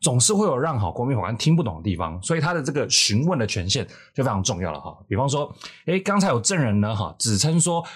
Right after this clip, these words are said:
被告曾经在几点几分哈，在什么地方好像跟他这个哈被害人哈杀害或者是这个受伤的一个时间点对不起来，不太吻合。所以这个 moment 呢哈，也许就可以来询问证人更细节的部分哈，让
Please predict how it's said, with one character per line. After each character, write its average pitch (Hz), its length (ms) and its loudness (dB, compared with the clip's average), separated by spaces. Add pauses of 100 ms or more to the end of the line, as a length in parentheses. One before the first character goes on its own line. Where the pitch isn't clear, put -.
(140)
被 175 140 0
告 165 160 0
曾 131 120 -2
经 139 80 0
在 156 120 -2
几 113 180 0
点 123 180 0
几 95 160 -4
分 113 200 -2
哈， 82 180 -2
在 117 300 -4
什 - 120 -4
么 98 120 -6
地 131 180 2
方 107 220 -2
好 98 240 -4
像 202 240 2
跟 196 240 0 (340)
他 170 220 -2
这 156 120 -2
个 139 140 0
哈 104 120 0
被 165 180 -4
害 151 120 0
人 101 160 0
哈 90 140 -6
杀 151 260 -2
害 131 200 -4
或 127 160 0
者 107 60 2
是 120 200 0
这 113 100 -4
个 117 120 0
受 120 240 0
伤 123 180 -2
的 110 80 0
一 110 80 -4
个 104 80 -4
时 101 140 0
间 110 120 0
点 110 220 0
对 151 140 0
不 143 80 -2
起 - 180 2
来， 73 180 -8
不 - 120 -6
太 175 160 0
吻 101 220 -2
合。 76 220 -14 (340)
所 202 100 2
以 - 20 -2
这 220 80 0
个 220 80 0
moment 196 380 4
呢 156 120 2
哈， 127 140 -2
也 143 100 0
许 107 140 -2
就 101 100 -2
可 117 120 -6
以 107 60 0
来 95 120 -4
询 104 220 0
问 110 120 0
证 113 140 -2
人 87 160 -4
更 107 140 -2
细 - 240 2
节 - 120 -6
的 80 120 -12
部 98 160 -2
分 85 160 -4
哈， 78 200 -14
让 151 220 0